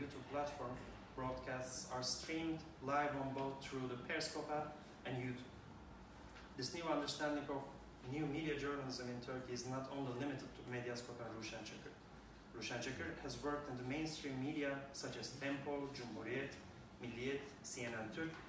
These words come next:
Vatan, N T V, Habertürk for many years. Another example is Ünsal Ünlü.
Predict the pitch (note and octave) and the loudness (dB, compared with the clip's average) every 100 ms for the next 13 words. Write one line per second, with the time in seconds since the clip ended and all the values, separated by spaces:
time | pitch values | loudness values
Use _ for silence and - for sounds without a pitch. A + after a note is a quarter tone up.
0 | - - A2 D3+ D3+ D#3+ - - A#2+ A#2+ | -6 -2 0 2 4 2 -2 -4 -4 -2
1 | B2 B2+ C#3 - C3+ C3 B2+ B2+ C3+ - | -2 0 -2 0 0 2 2 0 -4 -6
2 | - B2+ B2 B2 A#2 G#2 G#2+ - - - | -4 0 2 2 0 -2 -2 -4 -6 -12
3 | - - - - - - B2+ C#3+ D3 C#3 | -12 -12 -12 -12 -12 -6 2 4 6 4
4 | C#3+ D3+ D3 C#3+ - B2+ B2 C3 A#2 G#2 | 4 4 2 0 0 -2 0 0 0 -4